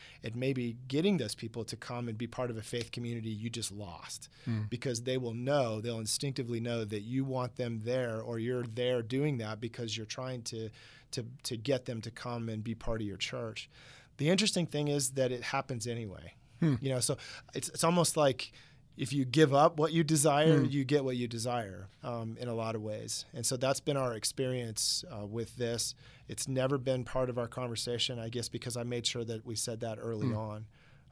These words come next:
Speaker 1: Um,
Speaker 2: May have, uh, kind of an opposite, uh, effect, too, that if you were to, uh, approach these people, in your case, in, in the wine bar, and be really, uh,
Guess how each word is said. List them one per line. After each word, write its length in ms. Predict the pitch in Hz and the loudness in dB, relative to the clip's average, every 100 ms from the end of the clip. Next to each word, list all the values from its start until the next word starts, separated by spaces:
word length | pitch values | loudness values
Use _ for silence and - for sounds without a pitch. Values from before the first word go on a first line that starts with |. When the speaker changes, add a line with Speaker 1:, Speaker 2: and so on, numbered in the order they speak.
| - | -10
Speaker 1:
Um, 60 | 113 113 107 - - | -8 -8 -12 -16 -2
Speaker 2:
May 120 | 214 214 | 2 4
have, 320 | 147 120 113 | 4 2 2
uh, 160 | 113 107 | 0 0
kind 160 | - 123 | -2 -2
of 40 | |
an 80 | 113 | 0
opposite, 540 | 123 160 151 - 113 - - | -2 0 0 2 0 -4 -2
uh, 200 | 113 107 95 - - - - - - - - | -2 -2 -6 -14 -20 -20 -20 -20 -20 -20 -10
effect, 460 | - - 123 117 - | -8 -2 -2 -2 -4
too, 240 | - 180 | 0 2
that 160 | 127 - - | 0 -4 0
if 260 | 190 - | 0 0
you 220 | 139 127 | 0 0
were 720 | 113 117 127 139 151 147 135 - - - | 0 -2 0 0 0 -2 -4 -8 -18 -6
to, 580 | 120 117 113 107 107 104 - - - - - | -4 -2 -2 -2 -4 -8 -16 -20 -20 -20 -18
uh, 360 | - 113 104 101 - - | -12 -8 -8 -10 -12 -12
approach 400 | - 135 117 120 | -4 -2 0 0
these 240 | 131 135 | 2 2
people, 400 | - 110 120 120 | -2 -4 -4 -8
in 120 | 156 | -6
your 140 | 117 120 | -6 -6
case, 340 | - 117 110 | -4 -4 -2
in, 220 | 117 113 | -2 -4
in 160 | - 117 | -6 -6
the 80 | 110 | -4
wine 220 | 120 120 | -4 -2
bar, 180 | 110 117 | -2 -4
and 240 | 143 113 | -4 -4
be 140 | 123 117 | -4 -4
really, 800 | 120 131 131 123 117 113 110 - - - - - - | -2 0 2 0 -2 -4 -6 -10 -18 -20 -20 -20 -12
uh, 360 | 120 107 104 | -8 -8 -10